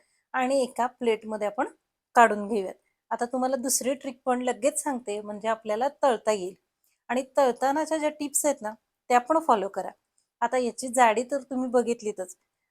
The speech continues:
तळतानाच्या टिप्स फॉलो केल्यात ना म्हणजे शंकरपाळी अजिबात तेलकट होणार नाही. म्हणून आता दुसरा एक गोळा घ्यायचा आणि तो गोळा मध्यम आकाराचा पुरी एवढा झाला की नाही की चपातीसारखं बरोबर त्याला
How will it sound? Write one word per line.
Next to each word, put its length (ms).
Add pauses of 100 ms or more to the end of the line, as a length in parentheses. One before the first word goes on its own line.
(160)
तळतानाच्या 520
टिप्स 340
फॉलो 200
केल्यात 320
ना 120
म्हणजे 280
शंकरपाळी 720
अजिबात 400 (200)
तेलकट 500
होणार 280
नाही. 140 (560)
म्हणून 360 (600)
आता 260 (1900)
दुसरा 440
एक 180
गोळा 260
घ्यायचा 380 (480)
आणि 200 (220)
तो 140
गोळा 400 (400)
मध्यम 380
आकाराचा 540
पुरी 340
एवढा 240
झाला 240
की 140
नाही 160 (400)
की 60
चपातीसारखं 960
बरोबर 380
त्याला 240